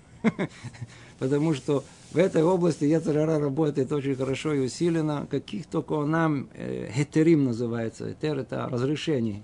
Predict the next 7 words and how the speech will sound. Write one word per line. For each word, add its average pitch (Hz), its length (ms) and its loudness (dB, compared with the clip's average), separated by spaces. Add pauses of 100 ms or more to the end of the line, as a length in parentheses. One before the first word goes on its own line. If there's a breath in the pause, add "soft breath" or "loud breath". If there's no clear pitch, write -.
э, 107 180 -8 (800 soft breath)
э, 123 220 -4
каких 139 300 0
только, 151 400 0 (360 loud breath)
э, 104 60 -8 (720)
э, 107 140 -6
эм, 104 280 -6